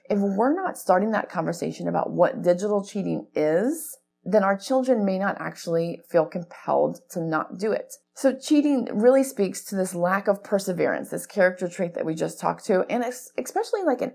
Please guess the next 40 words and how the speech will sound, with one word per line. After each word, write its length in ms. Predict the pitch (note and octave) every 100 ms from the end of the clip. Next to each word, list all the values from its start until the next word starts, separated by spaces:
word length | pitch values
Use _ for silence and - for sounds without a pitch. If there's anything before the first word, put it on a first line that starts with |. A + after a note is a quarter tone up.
| -
a 80 | F3+
growing 540 | F3 F#3+ A3+ A3+ - -
apathy 680 | F3 F#3 - - - G3 _ _ -
that 180 | - -
children 400 | - G3 G3 F3+
have 260 | F3 F3
towards 260 | - D#3+ E3
education. 680 | D#3 D#3+ - D3+ - - - _ _ -
They 80 | G#3+
don't 200 | A#3+ - -
feel 160 | A#3+ B3+
like 180 | B3+
they 140 | G3+ G3+
have 340 | G#3 G#3 A3+
to 100 | -
learn 520 | F3+ E3 F3+ G#3 C#4 C#4 _ _ _
because 760 | - F3+ - G#3 G3+ G3+ G3+ - _ _ _ -
they 120 | G3
can 200 | G3+ A#3
get 280 | G#3+ F#3 - -
all 380 | G3 G#3+ B3 B3+
their 160 | G#3 F#3+
information 720 | F3+ F#3+ E3+ E3+ G3+ F#3+ G3
from 220 | F#3 F#3+
Google. 500 | A#3+ A3+ - - _ -
Why 280 | G3+ C4
learn 400 | C4+ G3+ G#3 A3+
and 160 | G3+ F3
memorize 500 | F3 F#3+ F#3 F3 E3+
these 240 | D3 D#3
facts 400 | - E3 D#3+ E3+
when 100 | F#3
if 120 | F#3+ G3+
I 160 | F#3
ever 340 | - G3+ B3+ C#4
need 340 | A3 F#3+ G3
them 180 | F3+ E3+
in 160 | - D#3+
the 80 |
future, 680 | D#3+ - A#3 - D3+ D#3 E3+